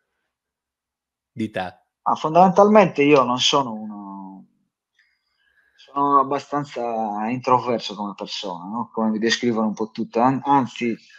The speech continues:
Speaker 2: eh, chi mi conosce come primo approccio così dice: "Ma quello minchia, perché mi guarda male?" Invece <laughs> è il mio modo di essere,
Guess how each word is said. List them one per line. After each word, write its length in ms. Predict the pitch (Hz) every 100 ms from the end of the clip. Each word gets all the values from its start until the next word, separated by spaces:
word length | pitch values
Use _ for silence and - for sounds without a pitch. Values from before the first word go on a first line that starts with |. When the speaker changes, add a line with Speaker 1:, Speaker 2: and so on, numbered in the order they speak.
| _ _ _ _ _ _ -
Speaker 2:
eh, 400 | 117 117 120 117
chi 100 | 139
mi 140 | 147
conosce 540 | 143 151 151 - 131 127
come 240 | 131 135
primo 220 | 135 135
approccio 380 | 131 156 156 131
così 240 | 123 123
dice: 220 | 127 120 123
"Ma 140 | 123
quello 200 | - 127
minchia, 280 | 113 110 101
perché 220 | 110 131
mi 100 | 123
guarda 280 | 110 104 104
male?" 360 | 107 95 92 _ _ - -
Invece 280 | 131 131 123
<laughs> 300 | - - -
è 80 | 185
il 80 | 156
mio 120 | 165
modo 240 | 160 151
di 120 | 147 160
essere, 500 | 147 - 117 120